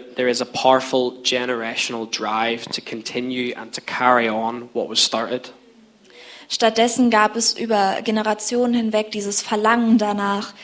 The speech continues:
Speaker 2: das weiterzuführen und mehr davon zu sehen.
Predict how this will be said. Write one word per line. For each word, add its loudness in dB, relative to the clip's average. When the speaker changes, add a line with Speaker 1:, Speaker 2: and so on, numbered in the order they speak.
Speaker 2:
das -2
weiterzuführen 0
und -8
mehr 2
davon -6
zu -6
sehen. -8